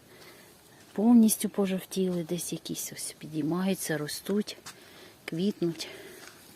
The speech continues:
Так що от якось так. Так, ну і мої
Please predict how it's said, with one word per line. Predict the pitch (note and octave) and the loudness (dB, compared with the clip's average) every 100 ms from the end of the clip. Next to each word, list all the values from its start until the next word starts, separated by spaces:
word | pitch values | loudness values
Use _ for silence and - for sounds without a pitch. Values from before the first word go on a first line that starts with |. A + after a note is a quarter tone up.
| - - - - - - - - - - - - - - - | -20 -20 -20 -20 -20 -20 -20 -20 -20 -20 -20 -20 -20 -20 -18
Так | - D3+ - | -12 -10 -2
що | - - D#3 - - - - - - - - - - - - - - - - - - - - - - - - - - - - - - - - - - - - | -2 -2 -6 -10 -18 -20 -20 -16 -16 -16 -20 -20 -20 -20 -20 -20 -20 -20 -20 -20 -20 -20 -20 -20 -20 -20 -20 -20 -20 -20 -20 -20 -20 -20 -20 -20 -18 -16 -14
от | - - | -12 -8
якось | D#3+ - - - | -6 -4 -4 -4
так. | - - - | -6 -10 -6
Так, | - - - - - - - - - - - - - _ _ _ _ _ _ _ G3 - | -8 -6 -8 -8 -10 -12 -16 -20 -20 -20 -20 -20 -20 _ _ _ _ _ _ _ _ -6
ну | C#4+ | -2
і | E4+ B3+ | 0 0
мої | G#3+ G#3 A#3+ | -2 -6 -8